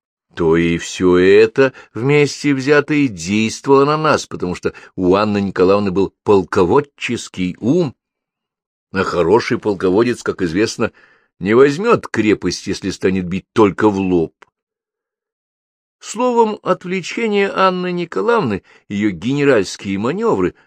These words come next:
задумчивые, в самый неожиданный миг размышления, оказались, на удивление, самыми главными уроками. Как учила она нас арифметике,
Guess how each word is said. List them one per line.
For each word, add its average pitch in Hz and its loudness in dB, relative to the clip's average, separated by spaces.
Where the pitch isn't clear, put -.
задумчивые, 90 -4
в - -20
самый 98 2
неожиданный 98 -2
миг 101 -6
размышления, 92 -4
оказались, 113 0
на 190 -4
удивление, 180 -2
самыми 139 2
главными 104 -2
уроками. 98 -8
Как 214 2
учила 131 0
она 104 0
нас 101 -2
арифметике, 95 -8